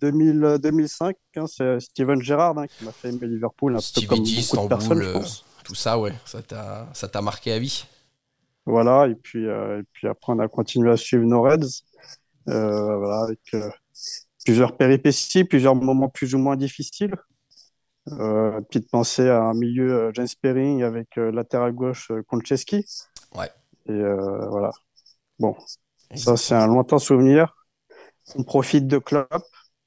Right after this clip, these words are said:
Speaker 1: au maximum. Et, euh, et après, on verra peut-être, euh, Xabi Alonso.
Speaker 2: Exactement, les jours sont comptés. Et voilà, Xabi Alonso, on l'invoque, on l'invoque, on, on espère qu'il
Speaker 1: <laughs>
Speaker 2: viendra, d'autant plus après cette victoire face au Bayern Munich ce week-end. Mais hop, hop, hop, hop, hop,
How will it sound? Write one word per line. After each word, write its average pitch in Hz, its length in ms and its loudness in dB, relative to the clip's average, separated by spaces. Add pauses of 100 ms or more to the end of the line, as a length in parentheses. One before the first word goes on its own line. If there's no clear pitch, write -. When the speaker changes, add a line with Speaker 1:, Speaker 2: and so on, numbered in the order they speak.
(340)
Speaker 1:
au 131 80 -8
maximum. 135 600 -4 (880)
Et, 110 160 -6
euh, 101 580 -6
et 104 60 0
après, - 180 -4
on 113 100 2
verra 110 240 0
peut-être, - 540 -8
euh, 117 60 -10 (340)
Xabi 127 240 4
Alonso. 160 420 6 (420)
Speaker 2:
Exactement, 143 580 -8
les 135 120 -2
jours 165 220 -6
sont 156 160 -10
comptés. 147 380 -8
Et 120 60 -2
voilà, 110 300 -2
Xabi 107 300 -8
Alonso, 104 260 -8
on 107 220 -8
l'invoque, 113 420 -2
on 110 80 -8
l'invoque, 107 400 -6
on, 107 60 -10
on 104 380 -8
espère 151 380 2
qu'il 143 120 0
Speaker 1:
<laughs> - 20 -8
Speaker 2:
viendra, 110 380 -6
d'autant 120 320 -6
plus 135 240 -8
après 120 180 -6
cette 113 160 -6
victoire 120 440 -8
face - 200 -8
au 110 60 -6
Bayern 123 340 -4
Munich 147 240 -2
ce - 120 -8
week-end. 151 220 -4
Mais 117 140 -2
hop, 143 180 -4
hop, - 160 -6
hop, 180 180 -8
hop, 143 140 -6
hop, 156 200 -4